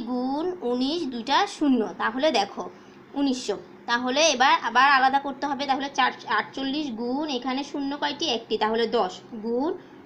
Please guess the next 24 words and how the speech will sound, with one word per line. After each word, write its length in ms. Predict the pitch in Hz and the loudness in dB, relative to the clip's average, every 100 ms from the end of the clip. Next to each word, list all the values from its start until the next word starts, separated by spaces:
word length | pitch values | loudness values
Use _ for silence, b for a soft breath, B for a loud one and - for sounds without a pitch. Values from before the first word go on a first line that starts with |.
| 247 | 0
উনিশ 220 | 254 311 254 | 0 0 -4
গুণ 120 | 294 294 | -4 -4
এখানে 180 | 302 320 | -4 -6
শূন্য 160 | 330 311 | -4 -4
কয়টি? 200 | 311 311 285 | -4 -2 -2
দুইটি, 200 | 247 226 214 | -2 -4 0
তাহলে 240 | 208 247 311 403 240 | 0 2 2 2 2
একশো। 320 | 226 - 262 196 - B B B - - | -2 -4 -4 -4 -6 B B B -16 -4
তাহলে 300 | 240 247 294 294 | 0 2 2 2
এবার 180 | 247 277 247 | 4 6 6
আবার 180 | 233 269 262 | 6 6 6
আলাদা 220 | 262 269 277 | 4 2 0
করব, 160 | 262 294 254 | -2 2 2
আটচল্লিশ 500 | - - 262 269 302 214 | 0 -4 -2 -2 -2 -4
গুণ 240 | 240 262 339 339 | -2 0 0 2
উনিশ 260 | 254 247 220 - - - 214 | 4 4 2 -4 -16 -12 -4
গুণ 280 | 240 262 349 494 B B - 196 214 | 0 2 2 0 B B -14 -2 2
দশ 280 | 226 277 320 220 | 4 4 2 -6
গুণ, 300 | 226 269 294 427 480 | -2 0 2 0 0
তাহলে 260 | 254 262 294 | -2 -2 -4
এখানে 200 | 277 302 311 | -4 -4 -4
কত 120 | 311 285 | -4 -2
আছে? 180 | 285 - 415 - 220 | -2 2 0 0 -4
একশো। 320 | - - | -6 -6